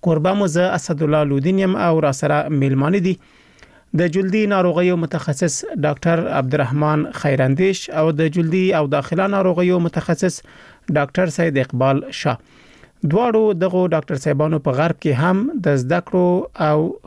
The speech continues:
کار سابقه درلودلې ده چې دا مهال په افغانستان کې په کار او فعالیت بوخت دي. کولای شئ چې سټوډیو سره تماس ونیسئ. د تماس شمیرې درته اعلانوم. یوه نړیواله شمیره ده، که ورته د اړیکې وس نه لرئ،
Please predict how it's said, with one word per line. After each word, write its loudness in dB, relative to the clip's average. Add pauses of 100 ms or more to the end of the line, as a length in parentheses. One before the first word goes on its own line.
(120)
کار 0
سابقه -2
درلودلې 0
ده 2
چې -6
دا 0
مهال 0
په -4
افغانستان 0
کې -2
په -2
کار 0
او 2
فعالیت -2
بوخت -2
دي. 0 (680)
کولای 2
شئ -4
چې 0
سټوډیو 0
سره 0
تماس 0
ونیسئ. 2
د 0
تماس 0
شمیرې 0
درته -2
اعلانوم. 2 (440)
یوه 2
نړیواله 0
شمیره 0
ده، 0
که -6
ورته 0
د 0
اړیکې 0
وس 0
نه 2
لرئ، 2